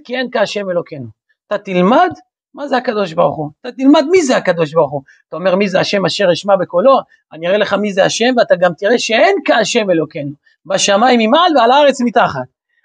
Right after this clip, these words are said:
הצפרדעים היו מדברות ביניהם, "מתי אנחנו נצא מכאן?" הם היו שוכבות בתוך הבטן של פרעה, ואומרים, "מתי אנחנו נצא מכאן?" אמרו, "עד שיבוא בן עמרם ויתפלל, ויתפלל עלינו, ואנחנו נצא",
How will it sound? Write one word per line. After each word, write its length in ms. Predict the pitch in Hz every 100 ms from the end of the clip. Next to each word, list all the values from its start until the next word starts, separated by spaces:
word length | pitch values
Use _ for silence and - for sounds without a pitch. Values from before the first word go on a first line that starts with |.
| _ -
הצפרדעים 760 | 143 - 190 190 254 247 233 - _ _ _ _ _ _ _
היו 200 | 151 196
מדברות 380 | 196 170 190 196
ביניהם, 300 | 165 156 123 - _ _ _
"מתי 200 | 143 -
אנחנו 280 | 226 196 220
נצא 280 | 208 - 226
מכאן?" 320 | 156 123 123
הם 120 | 156
היו 140 | 202
שוכבות 380 | 190 160 165 202
בתוך 260 | 156 - 175
הבטן 400 | 170 277 277 240
של 160 | 214
פרעה, 300 | 190 175 180 208
ואומרים, 240 | 208 240
"מתי 260 | 240 285 302
אנחנו 280 | 302 285 294
נצא 260 | 269 - 330
מכאן?" 300 | 294 - 151 123 _ _ _ - 170
אמרו, 240 | 214 240
"עד 120 | 240
שיבוא 340 | 214 202 190 196
בן 140 | 208
עמרם 380 | 165 165 175 240 190
ויתפלל, 400 | 170 - 165 208 208
ויתפלל 440 | 175 160 196 233 196
עלינו, 300 | 180 262 269
ואנחנו 380 | 220 190 208 185 _ _
נצא", 240 | 175 -